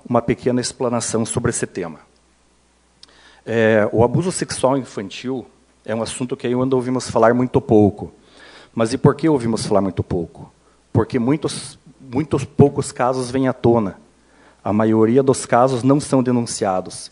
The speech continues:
Estima-se que menos de trinta por cento dos casos venham a conhecimento. Essas denúncias não ocorrem por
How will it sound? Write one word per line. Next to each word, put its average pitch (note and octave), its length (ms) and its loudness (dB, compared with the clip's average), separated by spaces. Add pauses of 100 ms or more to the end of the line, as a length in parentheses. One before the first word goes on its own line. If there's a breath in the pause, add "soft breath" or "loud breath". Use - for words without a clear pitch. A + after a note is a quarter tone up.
Estima-se C3+ 600 -2
que A#2+ 120 -4
menos C3 320 0
de C3 100 -4
trinta F#3+ 440 -2
por D#3 180 -4
cento C3+ 380 -6
dos B2 180 -6
casos A#2 640 0
venham A#2+ 360 0
a B2 40 0
conhecimento. A2 840 -4 (800 loud breath)
Essas C#3 240 -4
denúncias D3 500 -2
não C3+ 140 6
ocorrem G#2 560 4 (480 soft breath)
por G2 300 2